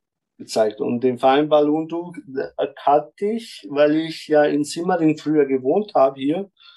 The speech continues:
in der, in der alten, ähm, Dorf-, äh, Gasse, die jetzt, äh, Mautner-Markov-Gasse heißt. Und da bin ich ab und zu mal, ähm, halt vorbeigegangen.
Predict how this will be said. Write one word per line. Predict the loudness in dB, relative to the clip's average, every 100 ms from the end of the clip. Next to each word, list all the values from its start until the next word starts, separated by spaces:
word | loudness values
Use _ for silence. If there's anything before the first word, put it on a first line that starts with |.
| -20 -20 -20 _
in | -4
der, | 2 4 4 4 2
in | 0
der | 4 4 6 6 4 0
alten, | 0 2 2 2 0 2
ähm, | 0 0 2 4 4 2 0
Dorf-, | 0 2 2 0 -16 _
äh, | -10 -8 0
Gasse, | 2 2 0 -6 -6 -8
die | -4 0
jetzt, | 2 0 -6 -6
äh, | 0 2 2 2 2 -2 -10 _
Mautner-Markov-Gasse | 0 2 2 -2 0 0 0 -4 0 0 0 -2 -2
heißt. | -2 -4 -10 _
Und | 2 2 4
da | 2
bin | 2 0
ich | 0 -6 -10 -8
ab | -2 -2 0
und | -2
zu | 0
mal, | 2 2 2 -4 -18 -10 0
ähm, | 0 2 0 -2
halt | -4 -6
vorbeigegangen. | -6 -2 0 0 -4 -4 -2 -4 -6